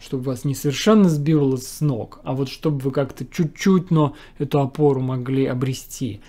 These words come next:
Нам это просто помогает справляться со сложными, м, ситуациями, со своими сложными чувствами. Да, когда я не, не полностью на сто процентов ими захвачен, ну, а там на девяносто процентов, да, хотя бы.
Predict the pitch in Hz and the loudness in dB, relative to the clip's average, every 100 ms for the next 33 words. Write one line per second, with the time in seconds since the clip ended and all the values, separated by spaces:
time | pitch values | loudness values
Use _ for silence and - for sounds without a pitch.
0 | - - - - 151 190 175 156 165 165 | -20 -20 -20 -6 0 2 2 0 -2 -4
1 | - - 165 165 151 143 151 175 143 - | -4 0 4 4 4 2 2 4 2 -2
2 | 131 127 120 117 120 - 147 - - - | -6 -4 -4 -4 -6 -8 -8 -8 -20 -18
3 | - 147 - 151 127 120 123 123 127 131 | -6 -6 -2 -2 -2 -4 -6 -6 -6 -8
4 | - 135 123 147 185 175 127 123 117 113 | -8 -10 -8 -8 -2 -2 -2 -6 -10 -6
5 | 156 139 - - 160 139 143 160 - 143 | -6 -4 -6 0 2 2 2 0 0 0
6 | 120 127 135 - 143 - - 120 - - | 0 -4 -6 -6 -8 -10 -18 -18 -18 -20
7 | - - - - - - - - 120 147 | -20 -20 -20 -20 -20 -20 -20 -14 -12 -8
8 | 139 135 135 143 139 147 143 - - - | -4 0 2 2 2 2 0 -6 -20 -18
9 | - 151 147 - 247 240 185 - 170 160 | -2 -2 0 4 6 8 4 0 0 0
10 | 160 160 151 156 143 135 - - 147 139 | -2 0 0 -2 -4 -8 -14 -6 -2 -2
11 | 123 123 - 127 113 - 120 120 - - | -2 -6 -6 -6 -6 -6 -14 -14 -16 -20
12 | - - 262 262 170 170 139 170 180 143 | -20 -8 -4 -2 0 0 0 0 0 -2
13 | 90 - - - - - - - - - | -4 -12 -16 -16 -18 -16 -18 -16 -14 -10
14 | 190 - 131 - 113 | -10 -10 -16 -14 -16